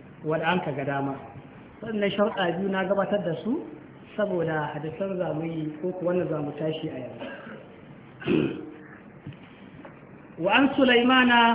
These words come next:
ابن بريدة عن أبيه قال: كان رسول الله صلى الله عليه وآله وسلم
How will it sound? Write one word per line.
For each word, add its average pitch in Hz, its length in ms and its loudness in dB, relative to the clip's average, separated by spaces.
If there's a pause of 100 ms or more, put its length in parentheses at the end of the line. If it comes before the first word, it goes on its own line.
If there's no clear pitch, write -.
(1500)
ابن 262 260 0 (140)
بريدة 214 520 2 (880)
عن 254 380 2
أبيه 214 500 0 (100)
قال: 175 240 0 (1400)
كان 254 280 6
رسول 233 460 2
الله 196 380 4 (960)
صلى 202 240 2
الله 226 480 6
عليه 220 580 2
وآله 196 560 4
وسلم 220 840 2